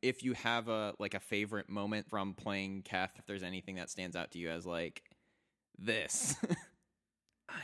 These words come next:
Speaker 2: can't just, God,
Speaker 1: Um,
Speaker 2: can't just pick one.
Speaker 1: That's fair.
Speaker 2: <laughs> I c-, I, I can give you a few that I can think of. I
Speaker 1: Okay.
Speaker 2: really liked the, uh, the drinking contest.
Speaker 1: Yeah.
Speaker 2: Keth's first alcohol.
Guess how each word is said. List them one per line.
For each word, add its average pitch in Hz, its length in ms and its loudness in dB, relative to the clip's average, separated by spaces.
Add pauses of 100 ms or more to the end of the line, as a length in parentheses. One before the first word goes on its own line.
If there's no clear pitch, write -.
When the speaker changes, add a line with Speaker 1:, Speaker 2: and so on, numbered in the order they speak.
Speaker 2:
can't 185 140 -4
just, - 300 -8
God, 98 100 -2 (140)
Speaker 1:
Um, 55 260 -10
Speaker 2:
can't - 180 -2
just - 140 0
pick 143 160 2
one. 127 560 -2 (460)
Speaker 1:
That's - 340 0 (340)
fair. 135 680 4
Speaker 2:
<laughs> - 560 -2
I 185 80 4
c-, - 180 -2
I, 190 280 2
I 165 100 2
can - 180 -6
give 185 200 0
you 170 120 4
a 143 60 0
few 135 280 -2
that 123 140 -2
I 117 360 -2
can 123 120 -8
think 117 280 -10
of. 104 180 -8 (460)
I 131 100 0
Speaker 1:
Okay. 151 160 6
Speaker 2:
really 185 160 6
liked 165 420 2
the, 135 480 4
uh, 113 360 0 (1200)
the 127 80 0
drinking 135 340 2
contest. 123 640 0 (720)
Speaker 1:
Yeah. 101 300 2 (180)
Speaker 2:
Keth's 135 280 0
first 147 340 0
alcohol. 120 540 0